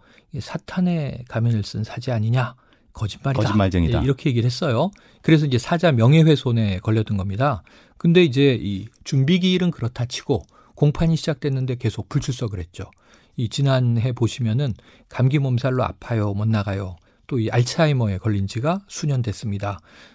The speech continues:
Speaker 1: 그런데 이제 강제 구인을 하-, 하-, 하게 되는 상황이 되니까
Speaker 2: 예.
Speaker 1: 출석하겠다고 했고요. 내일 자동차 편으로 가는데 좀 이례적이라면 부인인 이순자 씨가 증인석에 함께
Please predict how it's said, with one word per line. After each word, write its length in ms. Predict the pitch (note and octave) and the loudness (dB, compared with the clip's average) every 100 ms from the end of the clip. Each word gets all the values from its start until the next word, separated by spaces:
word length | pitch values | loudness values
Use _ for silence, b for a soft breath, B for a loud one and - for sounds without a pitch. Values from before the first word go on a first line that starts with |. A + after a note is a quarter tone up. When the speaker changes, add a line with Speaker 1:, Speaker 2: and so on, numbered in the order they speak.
| b - | b 2
Speaker 1:
그런데 260 | D#3+ D#3 | 4 4
이제 400 | C3 B2 B2+ G#2+ A#2+ | 4 2 0 -2 -4
강제 300 | - B2+ D#3 | 0 2 2
구인을 340 | C#3 B2+ A2+ | 0 0 0
하-, 140 | A2+ | -2
하-, 240 | A2+ B2 D#3+ | -6 -8 -10
하게 260 | - - D3+ | -12 -6 -2
되는 200 | C3 A#2 | 0 0
상황이 320 | - B2+ B2 | -2 -2 -2
되니까 460 | A#2+ G2 G2+ - E3+ | -2 -4 -4 -4 0
Speaker 2:
예. 160 | A2 G#2 | 2 4
Speaker 1:
출석하겠다고 640 | - - D#3+ D3+ C3+ A2+ | 4 2 0 0 0 -2
했고요. 440 | C#3 - A#2+ B2+ F#3+ b b b | -2 -2 0 0 -4 b b b
내일 240 | - B2 C#3+ | 2 4 4
자동차 460 | B2+ B2 C3+ - | 2 0 0 -2
편으로 420 | - - C#3+ D3 D#3 | -8 -6 -6 -4 -6
가는데 680 | - G#2 G#2+ G#2+ D#3+ A2 - - | -4 -4 -4 -2 -2 -2 -8 -6
좀 220 | D3 B2+ | -4 2
이례적이라면 1000 | E3+ E3+ E3 D#3 C#3+ C3+ A#2+ C3+ B2 F#2+ b b b _ | 6 6 6 2 2 2 2 2 0 -2 b b b _
부인인 480 | - C3 B2 C#3 D3+ | 2 4 4 2 2
이순자 420 | B2+ B2 D3 A#2 | 0 0 0 -2
씨가 380 | - G2+ F2 F2+ _ _ _ _ | -4 -8 -10 -12 _ _ _ _
증인석에 460 | - B2+ A#2+ G#2+ G#2+ | 2 4 4 0 0
함께 500 | E3 E3 - E2+ | 0 0 -2 -6